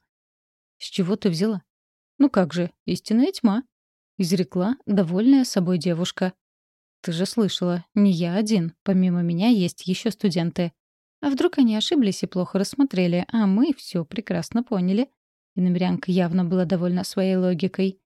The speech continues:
Темный вздохнул. «Ты ни разу не была на факультете темных? Таких четверо.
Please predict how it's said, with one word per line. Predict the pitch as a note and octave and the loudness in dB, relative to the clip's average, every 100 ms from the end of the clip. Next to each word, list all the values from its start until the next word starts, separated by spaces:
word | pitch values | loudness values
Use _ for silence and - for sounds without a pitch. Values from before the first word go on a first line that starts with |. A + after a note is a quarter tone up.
| _ _ | _ _
Темный | - F#3 F3 F3+ | -2 0 2 0
вздохнул. | F#3 F#3 A#3+ G3+ F3+ F#3 _ _ _ _ _ _ _ _ | 0 -2 -2 -2 -2 -6 _ _ _ _ _ _ _ _
«Ты | G3+ G3 | 0 2
ни | F#3 | 2
разу | F#3 G3 G3+ | 2 2 2
не | G3 | 2
была | F3 A#3+ | 2 2
на | F4 C4 | 2 0
факультете | - F#3+ F3+ F#3 - | 0 -2 0 0 -2
темных? | B3+ G#3+ E3+ E3+ - _ | -2 0 0 -2 -6 _
Таких | A#3 G#3+ B3+ - | -8 -4 -4 -2
четверо. | C#4 B3+ F#3 F3 | 0 0 0 -2